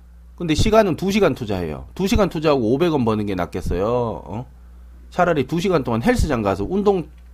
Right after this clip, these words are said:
열심히 하는 게 낫겠어요? 오백 원인데. 그럼 이, 이 어떤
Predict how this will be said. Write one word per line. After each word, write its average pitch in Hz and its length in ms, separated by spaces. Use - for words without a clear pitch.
열심히 151 340
하는 110 140
게 90 60
낫겠어요? 80 640
오백 151 320
원인데. 80 420
그럼 233 300
이, 208 760
이 208 560
어떤 120 560